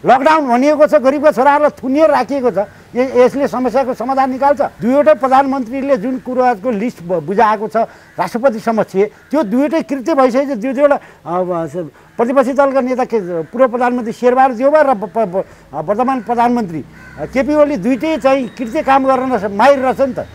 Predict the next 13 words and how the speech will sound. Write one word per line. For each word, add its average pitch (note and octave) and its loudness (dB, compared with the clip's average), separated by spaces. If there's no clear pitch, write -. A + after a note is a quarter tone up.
जनताप्रति C4 2
जवाफ C4 4
चाहिँ C4+ -4
यिनले C#4+ 2
आफ्नो C4 2
सत्ताको C#4+ 2
लागि C4+ 4
आफू B3 0
कृत्य C4+ -2
काम C4+ 2
गर्न C4+ 0
सक्छन् B3 -2
भने C3 -8